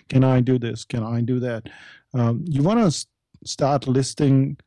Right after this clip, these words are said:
those kind of objections, um, that most people have when they're getting a place, and then getting testimonials that clean up those objections.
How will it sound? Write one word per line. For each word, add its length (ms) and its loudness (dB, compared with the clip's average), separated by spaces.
those 640 0
kind 300 0
of 140 -4
objections, 1040 -8
um, 640 -4
that 200 -2
most 320 4
people 260 0
have 440 -4
when 160 0
they're 320 -2
getting 240 2
a 20 -2
place, 320 -6
and 160 4
then 240 2
getting 300 4
testimonials 920 0
that 260 -8
clean 320 2
up 200 -4
those 200 -2
objections. 680 -8